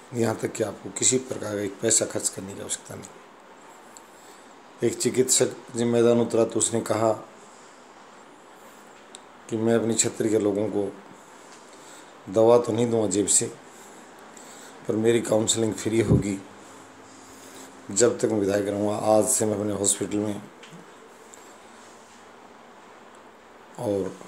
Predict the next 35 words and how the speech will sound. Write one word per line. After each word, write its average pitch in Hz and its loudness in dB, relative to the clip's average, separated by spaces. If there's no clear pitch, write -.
ओपीडी 113 4
बंद 101 -2
कर 101 -12
देता - -14
हूँ, 113 -16
आइए 117 4
और 117 2
निःशुल्क 113 2
सेवाएं 113 2
लीजिए। 110 2
जब 107 4
आपने 110 2
मुझे 104 0
अपना 107 -2
सरदार 110 2
चुन 110 0
लिया, 110 2
तो 113 0
सरदार 110 4
सेवा 117 4
करने 107 0
के 104 -4
लिए 107 -2
होता 104 -2
है। 113 4
आज 107 4
मैं, 107 -2
आज 110 0
के 104 -2
सरदारों 107 2
को 101 -2
यही 101 0
कह 110 0
रहा 101 -2
हूँ 101 -4